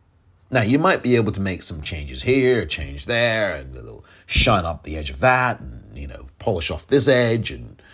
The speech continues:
put some Brasso on that over there.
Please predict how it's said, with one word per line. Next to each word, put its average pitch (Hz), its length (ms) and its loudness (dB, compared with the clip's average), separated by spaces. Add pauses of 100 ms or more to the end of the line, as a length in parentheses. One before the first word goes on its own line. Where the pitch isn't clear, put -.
(400)
put - 160 0
some 76 240 -2
Brasso 85 460 0
on 71 160 -10
that 113 340 -2
over 76 240 -8
there. 110 560 -2